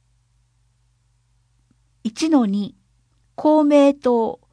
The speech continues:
西上忠。清瀬駅南口、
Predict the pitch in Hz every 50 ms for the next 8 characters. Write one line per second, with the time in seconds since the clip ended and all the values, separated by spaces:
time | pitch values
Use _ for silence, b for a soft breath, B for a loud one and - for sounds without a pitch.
0 | _ _ _ _ _ - 220 247 240 - 294 285 285 277 277 262 254 247 240 233
1 | - 233 220 156 165 - - - - - _ _ _ _ _ _ _ _ _ _
2 | _ _ _ _ _ _ _ _ _ _ _ _ _ _ _ _ - - 285 311
3 | 330 339 - - 339 320 311 277 285 - 220 208 196 202 202 220 220 226 220 226
4 | 220 208 208 196 - - 185 196 190 -